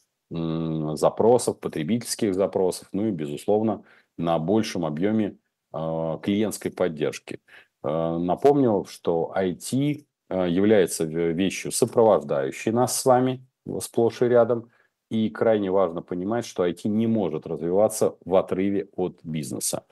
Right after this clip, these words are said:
То есть если бизнес, а, в кириллической зоне, он и так был не с-, сильно большим, но и он ещё плюс ко всему сжимается,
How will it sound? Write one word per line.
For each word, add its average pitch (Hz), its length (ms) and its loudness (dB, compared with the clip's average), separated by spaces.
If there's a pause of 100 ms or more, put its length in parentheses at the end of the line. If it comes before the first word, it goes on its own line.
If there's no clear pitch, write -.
(260)
То - 80 0
есть 82 120 -2
если 95 400 2
бизнес, 80 540 0 (340)
а, 80 240 4
в - 100 -8 (220)
кириллической 101 640 0
зоне, 82 280 0
он 90 100 -2
и 85 40 -4
так 78 260 2
был 76 160 -4
не 80 140 -6
с-, 80 240 -2
сильно 80 440 0
большим, 80 560 0 (300)
но 92 260 4
и 92 220 -2
он 85 160 0
ещё 82 220 -4
плюс 85 220 -4
ко - 120 -8
всему 82 360 -4
сжимается, 135 840 2